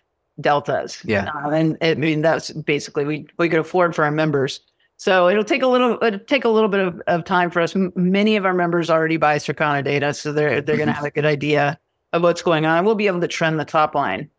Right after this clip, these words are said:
Speaker 1: over the course of, say, thirty-six months. But what, what we're really looking for is, is data, the most current data available on retail sales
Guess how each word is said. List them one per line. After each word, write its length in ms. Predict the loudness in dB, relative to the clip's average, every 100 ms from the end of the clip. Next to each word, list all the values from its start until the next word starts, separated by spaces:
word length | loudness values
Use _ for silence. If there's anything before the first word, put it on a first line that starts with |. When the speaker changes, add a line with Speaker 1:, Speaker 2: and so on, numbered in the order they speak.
| _
Speaker 1:
over 200 | -4 -2
the 80 | -2
course 300 | 0 -2 0
of, 180 | -4 -6
say, 280 | -4 -2 0
thirty-six 520 | 0 -2 -2 -6 -4
months. 400 | -4 -4 -6 -18 _ _ _ _ 0
But 360 | 2 2 2
what, 500 | 2 2 2 -2 -8
what 160 | -6 -4
we're 160 | -2 2
really 320 | 2 4 2
looking 300 | 0 -2 -6
for 340 | -2 0 2
is, 320 | 2 0 -4 -6
is 240 | -4 -4 -2
data, 560 | 0 0 2 0 -2 -8 -8
the 160 | -4
most 280 | -2 -4 -6
current 320 | -4 -2 -2
data 260 | 0 0 0
available 400 | 0 0 0 0
on 140 | -2
retail 360 | -2 -2 0 -2
sales 340 | -2 -4 -6